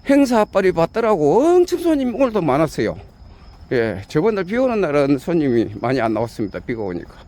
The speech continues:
하루 종일. 엄청 나옵니다. 가을에는 수원 하성문화재가 열리기 때문에 엄청 옵니다. 야, 진짜 수원은 정도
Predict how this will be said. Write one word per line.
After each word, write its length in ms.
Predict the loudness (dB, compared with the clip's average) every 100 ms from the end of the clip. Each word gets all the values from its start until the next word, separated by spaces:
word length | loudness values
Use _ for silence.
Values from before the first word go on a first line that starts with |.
| -20 -20 -12
하루 180 | -10 -6
종일. 260 | -6 -6 -8 -20 -20 -20 -20 -20 -20 -20 -18 -4
엄청 480 | 0 2 2 2 2
나옵니다. 340 | 0 0 -2
가을에는 680 | 0 0 0 -4 -2 -4 -4 -10 -20 -20 -20 -20 -20 -20 -20 -18
수원 440 | -2 4 4 2
하성문화재가 800 | -2 -4 -2 -2 0 -2 0 0
열리기 280 | 0 0 -6
때문에 400 | -4 -4 -2 -4 -6 -12 -20 -20 -20 -20 -20 -20 -20 -20 -12 -2
엄청 600 | 2 4 4 2 -2 -4
옵니다. 400 | -4 -6 -6 -8 -14 -20 -20 -20 -20 -20 -20 -20 -20 -20 -12 -6
야, 280 | -4 -2 -4 -10 -16 -20 -20 -20 -20 -20 -20 -12
진짜 460 | -8 -6 -2 -2
수원은 720 | 0 -2 0 0 0 2 0 -2 -16 -20 -20 -20 -20 -20 -20 -20 -20 -20 -14 -12 -10 -4
정도 480 | -2 0 0 0